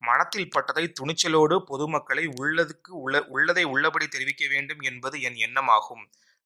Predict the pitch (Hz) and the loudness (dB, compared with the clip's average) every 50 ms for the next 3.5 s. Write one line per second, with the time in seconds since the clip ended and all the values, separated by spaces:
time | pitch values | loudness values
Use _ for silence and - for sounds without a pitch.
0 | - 123 120 123 - 123 120 - - 135 135 143 147 139 117 101 113 131 156 185 | -6 -6 -6 -4 -4 -6 -4 -4 -2 -2 -2 0 0 0 0 0 -2 -4 -6 -6
1 | - _ - - - _ _ - 123 120 113 123 123 120 - - 139 147 175 185 | -8 _ -18 -18 -18 _ _ -4 -4 -2 -2 -4 -8 -6 -6 -4 -4 -2 0 4
2 | 180 180 175 170 - 143 131 123 131 131 131 131 131 131 123 113 113 123 135 139 | 6 6 6 6 4 -2 0 0 0 -2 -4 -8 -8 -8 -8 -6 -6 -6 -6 -6
3 | 139 147 139 123 110 113 - 113 110 | -6 -6 -8 -6 -8 -10 -10 -10 -14